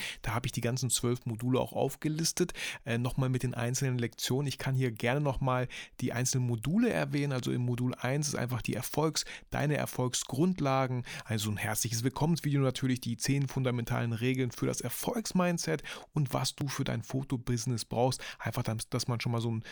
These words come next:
Fundament hat. Modul zwei ist das richtige Mindset, sich ein positives Mindset aufzubauen, die Persönlichkeit richtig einzusetzen und natürlich auch zu lernen, Nein zu sagen.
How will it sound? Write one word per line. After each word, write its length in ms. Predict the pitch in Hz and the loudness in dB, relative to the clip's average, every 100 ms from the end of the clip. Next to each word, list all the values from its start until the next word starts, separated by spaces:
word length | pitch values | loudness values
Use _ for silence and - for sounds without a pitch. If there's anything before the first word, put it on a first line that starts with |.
| - | -16
Fundament 720 | - 127 123 117 117 131 139 | -4 2 4 6 4 2 2
hat. 260 | - - - - - - | 0 -2 -4 -8 -14 -4
Modul 320 | 113 117 139 | 0 2 4
zwei 400 | 127 - 139 165 | 4 4 4 4
ist 220 | 160 160 143 | 2 2 0
das 180 | 131 | 0
richtige 320 | 135 120 139 143 | -2 -2 0 2
Mindset, 640 | 139 147 180 - - - | 2 2 2 0 -2 -2
sich 140 | 123 | -2
ein 80 | 107 | -2
positives 480 | - 120 120 123 113 | -2 -2 0 -2 0
Mindset 420 | 117 123 - 127 | 0 0 -2 -2
aufzubauen, 640 | - 151 - 135 131 131 127 | -2 -2 -2 -2 2 2 0
die 140 | 123 | 0
Persönlichkeit 600 | - 110 123 131 - 120 | 0 0 0 -2 -2 -2
richtig 280 | 123 127 - | -2 -4 -2
einzusetzen 540 | 135 143 143 139 - 131 - - - | -2 0 0 0 -2 -4 -6 -10 -4
und 100 | 131 | -2
natürlich 340 | 123 127 120 | 0 0 0
auch 160 | 120 - | -2 -2
zu 160 | - | -2
lernen, 420 | 117 107 107 123 110 | 0 0 0 0 0
Nein 320 | 113 147 165 | 0 2 0
zu 200 | - 151 | 0 0
sagen. 440 | 131 120 113 113 | 2 2 0 -4